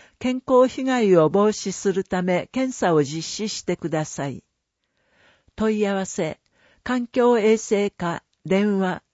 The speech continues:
七五八の三二六二。三つ葉公園の都市計画変更案の縦覧。都市計画変更案を三月二十二日火曜日から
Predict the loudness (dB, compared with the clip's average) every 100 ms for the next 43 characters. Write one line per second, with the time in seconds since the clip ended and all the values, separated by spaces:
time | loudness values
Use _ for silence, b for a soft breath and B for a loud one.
0 | -4 -2 0 0 2 2 2 -2 -4 -2
1 | -2 -2 -6 -4 -4 -2 -2 0 0 -2
2 | -4 -4 -4 -4 -4 -8 -12 _ _ _
3 | _ _ _ _ _ _ _ _ _ _
4 | _ _ _ _ _ _ _ _ _ _
5 | _ _ -6 -4 -4 -4 -2 -2 0 4
6 | 4 4 2 0 0 -2 0 -4 -4 -4
7 | -2 -2 -2 -2 -2 0 -2 -2 0 2
8 | 4 2 0 -2 -2 -4 -2 -2 -2 -4
9 | -6 -10 -18 _ _ _ _ _ _ _
10 | _ _ _ _ -6 -4 -4 -4 -2 0
11 | -2 -2 -2 -2 -6 -2 2 4 4 2
12 | -2 -2 -4 -6 -8 -6 -4 -4 -4 -2
13 | -2 2 2 2 2 -2 -4 -6 -6 -6
14 | -6 -4 0 2 2 2 -2 -4 -4 -4